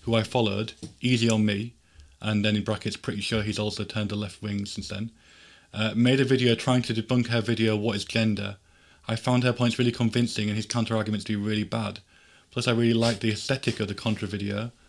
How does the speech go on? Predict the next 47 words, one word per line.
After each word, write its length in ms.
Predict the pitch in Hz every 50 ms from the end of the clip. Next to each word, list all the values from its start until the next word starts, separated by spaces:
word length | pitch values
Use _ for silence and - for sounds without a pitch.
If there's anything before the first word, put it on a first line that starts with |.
| _ _ - -
so 100 | - 117
I 60 | 110
decided 280 | 110 110 - 127 117 107
to 60 | 113
check 220 | - - 117 107
out 120 | 117 117 110
some 120 | - 113
of 100 | 113 110
her 80 | 120 147
other 140 | 147 131 104
videos. 300 | 104 101 98 98 101 - - - - - -
The 80 | - 123
first 300 | - - 143 139 - -
thing 200 | 139 131 127 123
her 260 | 120 113 117 117 113
videos 340 | 107 117 110 120 120 113 -
convinced 360 | - 120 113 117 117 - -
me 80 | 113 107
of 200 | 104 101 98 98
was 180 | 104 104 95
that 160 | 104 104 87
gender 300 | - - 113 110 110 107
exists 280 | 107 98 - 110 104 -
on 60 | 107
the 60 | 104
spectrum, 540 | - - 135 - 87 - - 101 101 98 98 _ _ _ - - - - - _ -
because 180 | - - 117
of 80 | 120 113
people 260 | - 143 139 - 135
I 40 | 123
know 160 | 127 123 120
in 60 | 113
my 100 | 113 113
personal 400 | 110 - 139 139 135 135 123 117
life, 220 | 110 107 107 - -
even 280 | - 120 123 117 120
when 120 | 117 117 117
I 100 | 117 113
was 180 | 110 110 110
alt-right, 580 | - 117 113 107 90 113 123 117 110 107 87 -
I 60 | 107
was 120 | 107 107 -
still 120 | - 117
accepting 500 | 90 - - - 120 - - - 117 110
of 120 | 107 95
trans 320 | - - 123 120 123 117 113
people. 460 | - 104 101 95 - 98 - -